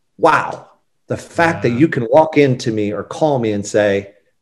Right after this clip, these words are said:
Speaker 1: 'I wanna come back,' after everything you said about me," which again, you were insecure, just like I've been.
Speaker 2: Yeah, it has nothing to do with
Speaker 1: We're
Speaker 2: you.
Speaker 1: a lot alike. <laughs>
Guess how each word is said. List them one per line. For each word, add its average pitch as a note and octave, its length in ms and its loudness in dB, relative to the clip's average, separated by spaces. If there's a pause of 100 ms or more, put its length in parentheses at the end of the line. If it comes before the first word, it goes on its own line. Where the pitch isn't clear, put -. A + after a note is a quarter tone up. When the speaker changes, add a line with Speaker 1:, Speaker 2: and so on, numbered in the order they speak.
(220)
Speaker 1:
'I C3 60 2
wanna B2+ 180 2
come A2 180 -4
back,' B2+ 540 0
after C3 400 -2
everything F#3 300 4
you D#3 100 6
said D3 260 4
about F3+ 240 2
me," A3 260 -2 (140)
which - 180 -2
again, F#3+ 400 4 (180)
you G#2+ 160 0
were B2+ 100 4
insecure, C3+ 560 4
just A#2+ 220 -2
like B2+ 160 -2
I've C#3+ 220 4
been. G#3+ 160 2
Speaker 2:
Yeah, B2+ 240 -2
it - 20 -6
has B2+ 120 -4
nothing D#3 280 2
to C#3+ 60 0
do C#3+ 100 -2
with C3+ 120 -4
Speaker 1:
We're G3 100 10
Speaker 2:
you. F#3+ 60 8
Speaker 1:
a - 0 -
lot G#3 220 10
alike. A3 340 8 (680)
<laughs> C3 180 -4